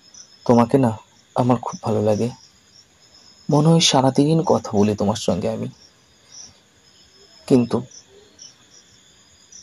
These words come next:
তুমি তো আমার সঙ্গে কথা বলতেই চাইছো না। দেখো,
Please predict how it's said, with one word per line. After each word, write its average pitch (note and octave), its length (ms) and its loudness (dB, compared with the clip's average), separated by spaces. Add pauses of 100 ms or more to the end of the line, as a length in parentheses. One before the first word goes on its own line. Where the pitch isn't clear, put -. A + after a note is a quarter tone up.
(320)
তুমি A#2 200 4
তো B2+ 100 2
আমার B2+ 140 0
সঙ্গে C3 280 0
কথা B2 200 0
বলতেই A#2+ 360 2
চাইছো A2+ 340 0
না। A#2 140 -2 (680)
দেখো, C#3+ 320 2